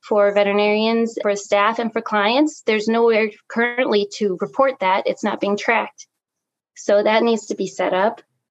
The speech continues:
Like Tyra said, requiring anti-racism training at the A V M A,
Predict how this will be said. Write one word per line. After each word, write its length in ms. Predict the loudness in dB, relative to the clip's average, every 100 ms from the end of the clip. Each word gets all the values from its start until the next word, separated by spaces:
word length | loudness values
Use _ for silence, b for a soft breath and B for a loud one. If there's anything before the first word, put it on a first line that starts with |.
| -6
Like 340 | 0 0 0
Tyra 380 | -2 0 2 0
said, 300 | 2 0 0
requiring 540 | -4 -2 0 0 0
anti-racism 880 | 0 0 0 0 0 -2 -4 -4 -4
training 580 | -2 0 0 2 2 0 _ _ -2
at 200 | 0 0
the 200 | 0 0
A 80 | 0
V 100 | 0
M 160 | 0
A, 240 | 2 2